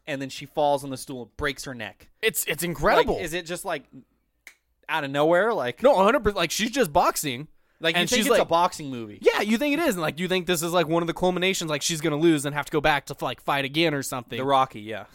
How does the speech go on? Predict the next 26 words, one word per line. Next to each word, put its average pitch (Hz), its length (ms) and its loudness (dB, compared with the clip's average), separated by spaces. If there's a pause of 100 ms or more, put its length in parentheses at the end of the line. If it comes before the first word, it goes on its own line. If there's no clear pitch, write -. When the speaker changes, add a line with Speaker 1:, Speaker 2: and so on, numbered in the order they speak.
Speaker 2:
Yeah, 190 260 2
and 160 200 -2
so, 185 200 4
like, 160 180 2
she's 185 180 -6
just 175 200 -4
fighting, 202 340 0
and 180 100 0
then 180 100 0
there's 160 200 2
just, 165 160 -6
like, 156 180 -4
the - 80 -4
girl's 196 240 2
set 180 220 2
up 170 140 4
as 143 100 -2
a 147 60 -2
dirty 143 240 2
fighter 131 320 -2
throughout. 120 340 -2
Like, 113 140 -12
she's 127 120 -10
doing 139 240 -2
dirty 120 260 -2
shit. 143 380 -4